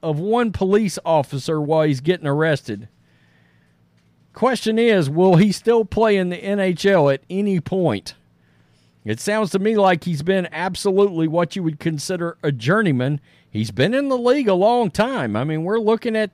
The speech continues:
uh, eleven years, eleven seasons.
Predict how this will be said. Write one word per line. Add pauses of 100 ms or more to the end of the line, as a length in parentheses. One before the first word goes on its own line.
(120)
uh,
eleven
years,
eleven
seasons.